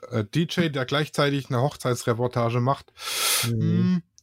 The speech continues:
Speaker 1: wenn ich jetzt so auf der Feier so ein bisschen die Gäste fotografiere, okay, aber so eine Hochzeitsreportage als
Speaker 2: Nee.
Speaker 1: D J noch mitzumachen.
Speaker 2: Nee, das ist verrückt. Irgendwo hört's auf.
Speaker 1: Ich kann einfach nicht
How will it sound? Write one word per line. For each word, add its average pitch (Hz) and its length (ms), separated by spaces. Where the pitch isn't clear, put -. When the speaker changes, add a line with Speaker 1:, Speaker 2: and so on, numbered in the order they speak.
Speaker 1:
wenn 143 140
ich 139 80
jetzt 160 160
so 156 80
auf 139 160
der 147 120
Feier 160 280
so 151 80
ein 151 60
bisschen 147 260
die 131 80
Gäste 156 320
fotografiere, 156 560
okay, 139 240
aber 127 160
so 127 100
eine 117 140
Hochzeitsreportage 143 1500
als 123 200
Speaker 2:
Nee. - 100
Speaker 1:
D 147 160
J 143 160
noch 127 140
mitzumachen. 123 640
Speaker 2:
Nee, 101 140
das 104 200
ist 110 120
verrückt. 104 380
Irgendwo 131 340
hört's 113 200
auf. 95 240
Speaker 1:
Ich 147 200
kann 165 340
einfach 156 320
nicht 147 280